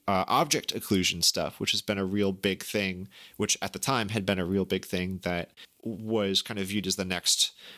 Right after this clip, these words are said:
the next big obstacle, for lack of a better phrase, for serious augmented reality applications. Um, because basically what happened before is if, if there was an th-, object in the physical world and your, um,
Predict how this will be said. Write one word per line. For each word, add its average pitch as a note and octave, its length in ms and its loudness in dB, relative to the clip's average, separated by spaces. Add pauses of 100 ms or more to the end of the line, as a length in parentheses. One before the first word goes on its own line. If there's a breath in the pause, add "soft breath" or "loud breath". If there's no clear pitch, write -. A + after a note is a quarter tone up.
(120)
the A2+ 120 4
next - 320 0
big G2 280 4
obstacle, - 600 2
for - 160 0
lack F#2 160 2
of - 80 -10
a F#2+ 40 -10
better F#2 180 0
phrase, F2+ 400 2
for F#2 340 0 (380 loud breath)
serious A2 800 4
augmented F#2+ 400 0
reality F2+ 340 2
applications. - 800 -4 (460 loud breath)
Um, F2+ 200 0
because F#2+ 260 -2
basically A2 320 0
what F2 120 -2
happened F#2+ 220 -2
before C3 440 2
is A#2 300 2 (280 loud breath)
if, - 260 -2
if A2 160 -2
there A#2 160 4
was A2+ 160 0
an G#2 60 -2
th-, - 220 -10
object A2+ 320 0
in G#2+ 60 -4
the G2 60 0
physical G#2+ 360 -2
world B2 480 2 (400 loud breath)
and A2 320 2
your, G2+ 720 2 (480)
um, G2+ 420 -2